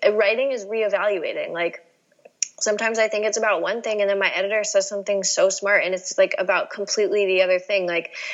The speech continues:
Christina Tapper, um, our managing editor, she, I love talking with her because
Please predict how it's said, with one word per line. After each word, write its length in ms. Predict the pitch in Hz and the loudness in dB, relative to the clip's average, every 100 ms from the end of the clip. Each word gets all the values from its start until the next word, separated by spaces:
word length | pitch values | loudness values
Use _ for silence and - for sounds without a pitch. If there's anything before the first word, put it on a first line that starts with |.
| - - - | -10 -12 -2
Christina 440 | 254 202 226 214 | 0 2 2 0
Tapper, 500 | 208 185 190 202 185 - | 2 0 4 6 4 0
um, 280 | 185 170 | -4 -4
our 100 | - | -2
managing 400 | 190 190 190 196 | 0 0 0 -2
editor, 380 | - 196 190 190 | 0 2 4 2
she, 460 | 190 - 202 190 - - - | 0 -2 2 2 0 -6 0
I 120 | 202 | 2
love 420 | 190 175 185 185 | 2 0 0 -2
talking 340 | 196 226 294 226 | -4 -6 -2 -2
with 120 | 190 | 0
her 140 | 180 | 0
because 400 | 180 190 180 170 | -2 0 -2 -2